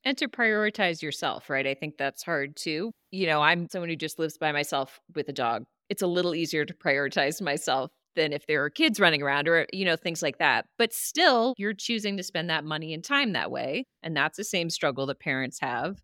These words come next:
But it's like, "Yeah, I need to invest in a massage a month to keep this machine running."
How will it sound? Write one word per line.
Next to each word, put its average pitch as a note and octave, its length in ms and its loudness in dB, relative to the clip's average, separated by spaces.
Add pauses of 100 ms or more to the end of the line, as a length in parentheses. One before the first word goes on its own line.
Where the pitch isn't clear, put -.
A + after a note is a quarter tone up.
But F3 100 2
it's D#3+ 160 0
like, D3 300 2
"Yeah, B3 160 -4
I E3+ 160 0
need F#3+ 300 -6
to A3+ 160 -2
invest F3+ 400 -2
in F3+ 80 -6
a - 20 -6
massage E3 420 -2
a D3+ 40 -6
month D3+ 220 -4
to E3+ 80 -8
keep - 200 -10
this - 160 -12
machine F#3 420 0
running." A#2 380 -6